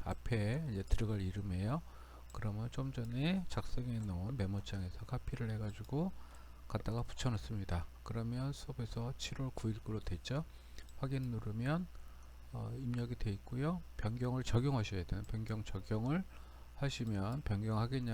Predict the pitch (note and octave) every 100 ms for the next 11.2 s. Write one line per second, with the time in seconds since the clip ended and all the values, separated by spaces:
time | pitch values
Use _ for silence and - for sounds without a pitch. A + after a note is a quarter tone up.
0 | G#2+ G2 F#2 - B2+ E3 - - - -
1 | - G#2 G2+ F#2+ - D3+ D#3+ C3 A2 B2+
2 | E3+ D#3 F#2+ G2 G#2+ - G#2+ - A#2 C#3
3 | E3+ C3 A2 - - - - C#3+ A2 F#2+
4 | E2+ - F2 - D2 D2+ - - - -
5 | - - A2+ B2+ C#3+ - A#2 G#2+ G#2+ G2+
6 | A2+ B2 A#2+ - - A#2 G#2+ A2 G#2+ G2+
7 | F#2+ - F3+ F3 - F#2 - D#2+ - -
8 | - - - G2+ G2 G2+ - G2 A2 G#2
9 | G#2+ B2 A2+ A2+ D#3+ - - A2 A2 A2
10 | - A#2 A2+ G#2 G#2 - A2 - - -
11 | D3 D3